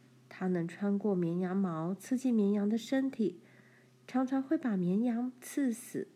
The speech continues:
他问：“你们是在哪里找到的？”罗兰说不出来，他觉得很高兴。“如果你们没有注意到它，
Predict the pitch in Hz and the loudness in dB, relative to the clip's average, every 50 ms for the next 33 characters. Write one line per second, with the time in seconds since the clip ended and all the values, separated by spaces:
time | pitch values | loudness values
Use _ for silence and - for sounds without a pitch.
0 | - _ - - - - - _ _ _ _ - - - - - - _ _ _ | -20 _ -20 -20 -20 -20 -20 _ _ _ _ -20 -20 -20 -20 -20 -20 _ _ _
1 | _ - _ - - - _ - - - 208 202 202 214 214 202 190 175 175 - | _ -20 _ -20 -20 -20 _ -20 -8 -4 -4 0 2 2 2 2 0 -2 -6 -12
2 | - - - - - - - _ - - - - - - _ _ _ _ - - | -20 -20 -20 -20 -20 -20 -20 _ -20 -20 -20 -20 -20 -20 _ _ _ _ -20 -20
3 | - - _ _ - - 156 143 135 139 143 147 156 170 175 - 208 180 - 147 | -20 -20 _ _ -6 -2 -2 -2 -2 -4 -6 -4 -6 -6 -2 -2 -2 0 0 0
4 | 160 160 147 139 143 151 175 170 170 - - - - - 170 156 139 131 - - | -2 -2 -6 -6 -2 -2 -2 0 -2 -6 -8 -6 -6 -6 -4 -4 -6 -8 -12 -20
5 | - _ - - _ _ _ - _ _ _ _ _ _ _ _ - _ _ _ | -20 _ -20 -20 _ _ _ -20 _ _ _ _ _ _ _ _ -20 _ _ _
6 | _ _ _ _ _ _ - _ - - _ _ 233 226 240 240 247 247 247 247 | _ _ _ _ _ _ -20 _ -20 -20 _ _ 0 0 2 2 2 2 0 0
7 | - - 311 311 339 320 - - 269 262 247 247 226 202 196 196 202 - - - | 0 0 0 2 0 -2 -2 2 2 4 4 4 2 2 0 -2 -4 -6 -10 -20
8 | _ _ _ _ _ - _ _ _ _ _ _ _ - - - - - - 214 | _ _ _ _ _ -20 _ _ _ _ _ _ _ -20 -20 -20 -20 -12 -10 -10
9 | 214 - 180 175 170 220 202 - 208 175 156 - 190 190 208 202 - - - 220 | -6 -2 -2 0 0 -2 -2 -2 -2 -2 -2 -2 -2 -2 -2 -4 -4 -4 -2 -2
10 | 196 165 160 - - - - - - - - - - - - - - _ - - | -2 -2 -4 -10 -18 -20 -20 -20 -20 -20 -20 -20 -20 -20 -20 -20 -20 _ -20 -20
11 | - - - - - - _ _ - - - - 170 156 160 165 - 185 175 165 | -20 -20 -20 -20 -20 -20 _ _ -20 -20 -12 -4 -2 -2 -2 0 2 2 2 2
12 | 156 151 151 147 147 143 143 143 143 151 160 175 196 170 143 156 - 180 170 156 | 0 -2 -4 -6 -6 -4 -4 -4 -4 -2 0 0 2 0 0 -2 -2 0 0 0
13 | 147 147 151 139 135 - - - 151 147 147 151 | 0 -2 -4 -8 -8 -10 -8 -8 -6 -6 -6 -10